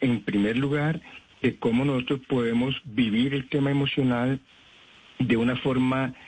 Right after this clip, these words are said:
equilibrada. Y para eso requerimos, digamos, si yo ya llamo el triángulo de la salud, que aparentemente es física, pero realmente es mental. Y el primero de todos, María Clara, es el dormir en cantidad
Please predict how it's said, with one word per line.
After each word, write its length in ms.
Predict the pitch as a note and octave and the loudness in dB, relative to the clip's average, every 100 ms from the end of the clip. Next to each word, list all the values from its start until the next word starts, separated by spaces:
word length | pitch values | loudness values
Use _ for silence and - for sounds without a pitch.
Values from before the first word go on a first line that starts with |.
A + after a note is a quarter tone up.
| - - _ | -20 -20 _
equilibrada. 880 | C3+ B2 A#2+ G#2+ G#2+ A2 G#2 F2+ E2 - - - - | -2 0 0 0 0 0 0 -2 -4 -10 -20 -14 -6
Y 60 | |
para 240 | - D3+ D3 | 0 0 0
eso 340 | C#3 D#3+ D#3 - | 0 -2 -2 -2
requerimos, 680 | B2+ C3 - G#2+ A2+ B2+ C3 | -2 0 0 2 2 0 0
digamos, 340 | B2+ A2+ A#2+ B2 | 0 0 0 0
si 120 | B2 | 0
yo 160 | A#2 | 2
ya 160 | A#2+ B2 A2+ | 2 0 -2
llamo 240 | C3+ C3 | 0 0
el 100 | C3 | 0
triángulo 460 | - C#3 C3 C#3 C#3+ | 0 0 2 0 0
de 60 | |
la 100 | C#3 | -2
salud, 240 | B2+ A#2 B2 | -2 -2 -2
que 100 | C#3+ | -2
aparentemente 600 | B2+ A2 G2+ B2 B2+ C3+ | -2 0 2 0 2 -2
es 80 | B2 | 0
física, 360 | C#3 B2+ C#3+ | 0 0 -2
pero 220 | C3+ B2 | 0 -2
realmente 440 | G2+ G#2+ G2+ G#2+ B2 | 0 0 2 0 2
es 60 | |
mental. 460 | B2 A#2+ - C3+ F2 - - _ _ _ - - - _ _ - | 2 0 0 -2 -2 -8 -20 _ _ _ -20 -20 -20 _ _ 0
Y 60 | |
el 80 | C#3 | 0
primero 480 | - B2+ B2+ C#3+ E3+ - - - | 0 0 2 0 -4 -6 -20 -12
de 160 | - C3 | -2 -2
todos, 360 | B2+ B2 B2+ C3+ | 0 0 2 2
María 240 | C3+ A#2 | 2 0
Clara, 240 | - A2+ A#2+ | 0 0 0
es 120 | B2 - | 0 -2
el 260 | C3 C3 B2+ - - - - | 0 0 -2 -10 -12 -8 -4
dormir 600 | A#2+ B2 A2+ B2 C#3 - _ - - | 0 2 2 2 0 -6 _ -8 0
en 180 | C3 | 0
cantidad 880 | A#2+ - B2 A#2 - A#2 A#2+ D#3 F#3+ | 0 0 0 -2 0 0 2 0 -4